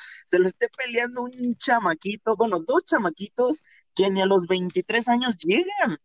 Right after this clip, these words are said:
O sea, es el único, o sea, ni el, ni el refuerzo bomba de la temporada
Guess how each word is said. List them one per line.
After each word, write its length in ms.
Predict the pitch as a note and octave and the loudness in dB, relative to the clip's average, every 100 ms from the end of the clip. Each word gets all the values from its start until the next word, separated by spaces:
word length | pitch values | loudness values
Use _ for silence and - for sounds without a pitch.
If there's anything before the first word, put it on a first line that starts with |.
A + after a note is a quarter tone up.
| _ - | _ -2
O 120 | C#3+ | 2
sea, 320 | D#3+ E3 D#3 - _ _ | 4 6 4 0 _ _
es 200 | D3 D#3+ | 0 2
el 120 | A3+ G#3+ | 2 2
único, 440 | A3+ B3 A3+ F3+ | -2 0 2 2
o 80 | D3+ | 2
sea, 120 | E3+ | 0
ni 120 | D#3+ | 0
el, 160 | D#3 D#3 | 0 0
ni 140 | D3+ D#3+ | 0 2
el 80 | |
refuerzo 580 | D#3 D3+ - F#3 G3 A#3 | 2 0 0 0 2 2
bomba 420 | F#3 G3 A3 A3+ | 2 0 0 0
de 100 | G#3+ | 0
la 120 | E3 C3+ | -2 -4
temporada 840 | C#3 C3 - C3 C3 D3 G#3 | -8 -8 -2 2 2 2 2